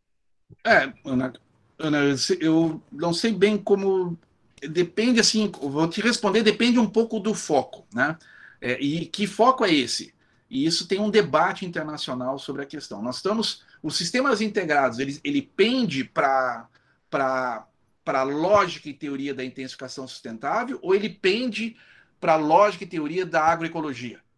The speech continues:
ok? Tem um momento, é bem interessante, tem, saiu um paper até uns dois, uns dois anos atrás, mas muito interessante, que ele, que ele faz esse, ah, essa matriz, entende, de coisas. E, hum,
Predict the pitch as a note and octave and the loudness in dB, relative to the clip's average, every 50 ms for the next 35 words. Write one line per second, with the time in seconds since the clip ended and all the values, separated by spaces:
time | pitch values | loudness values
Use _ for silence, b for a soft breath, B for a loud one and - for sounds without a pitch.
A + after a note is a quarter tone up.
0 | _ _ _ _ _ _ _ - G#2 - - C#3+ F3+ G#3+ G3+ - _ _ _ _ | _ _ _ _ _ _ _ -20 -18 -14 -12 -10 -10 -10 -12 -14 _ _ _ _
1 | _ _ _ F3+ F#3+ A#3 B3 A#3+ G3+ E3+ D#3+ G3+ A#3 G#3+ - C#3+ C3 C#3+ F#3 G#3+ | _ _ _ -8 -8 -6 -4 -4 -4 -4 -4 -4 -4 -4 -4 -4 -4 -4 -4 -4
2 | G#3 F3 D#3 D3+ C#3 - - - F#3+ G#3 G3+ - E3 D3 D3 C#3 B2+ - - F3 | -4 -4 -2 -2 -4 -4 -6 -6 -8 -8 -8 -8 -8 -8 -8 -8 -8 -6 -6 -4
3 | G3+ A3+ F#3 E3+ E3+ E3 E3 E3 C#3+ C3+ C3 C#3 C#3 C#3 B2 A#2 C3 C#3 C#3 C3+ | -4 -6 -6 -4 -4 -2 -2 -2 -4 -6 -6 -8 -8 -10 -8 -4 -2 -2 -2 -4
4 | - - A2+ - B2 A#2 A2 A#2+ D3 D3+ C#3 C3+ B2+ B2 A#2 A#2+ A#2 - B2 C#3 | -8 -14 -18 -18 -18 -14 -8 -4 -4 -4 -4 -4 -8 -8 -12 -16 -10 -6 -6 -6
5 | D3+ C#3 B2+ A2+ A#2+ B2+ C#3+ E3 G3+ G#3 - - - B2 A#2+ A2+ - - F3 F#3 | -6 -8 -12 -16 -16 -12 -8 -6 -6 -6 -6 -10 -12 -12 -10 -8 -6 -6 -6 -6
6 | F3 - - G3 G3+ G#3+ G3 E3+ b b b b b b _ - - E3+ E3+ F3+ | -6 -6 -6 -6 -4 -4 -4 -4 b b b b b b _ -10 -4 0 2 2
7 | G3+ A3 G#3+ - - F#3 G#3 G#3+ A3 G3 - - E3 E3 E3 E3+ - - F3+ E3+ | 2 2 0 -2 2 4 4 4 4 2 0 -2 -2 -2 0 0 -2 -4 -4 -4
8 | D#3+ D3+ C#3+ C#3 C3+ B2+ A#2 A#2 A2+ A2 - - B2+ B2+ A#2+ A#2+ A#2+ A#2 A#2 A2+ | -2 0 2 2 2 2 0 -2 -4 -6 -4 -4 -4 -4 -4 -4 -4 -4 -4 -4
9 | C3+ C3+ - F3+ E3+ E3+ - - - F3 F3+ F#3 E3 - - - - - _ _ | -4 -2 0 2 4 4 4 2 2 -2 0 0 0 0 -2 -2 -4 -8 _ _
10 | _ _ - A3+ B3 - - C#3 D3 D3 C#3 A#2+ A#2+ A2 B2 A#2 - B2 A2+ - | _ _ -10 -10 -8 -8 -6 -6 -6 -6 -8 -8 -8 -8 -8 -6 -4 -2 -2 -4
11 | G#3 - - - - - _ b b b b b - C#3 C#3 C3+ C3+ C3 C3 B2+ | -6 -10 -14 -16 -18 -18 _ b b b b b -8 -4 -2 0 2 2 4 4
12 | B2+ B2 B2 B2 B2 A#2 | 2 2 0 -2 -4 -4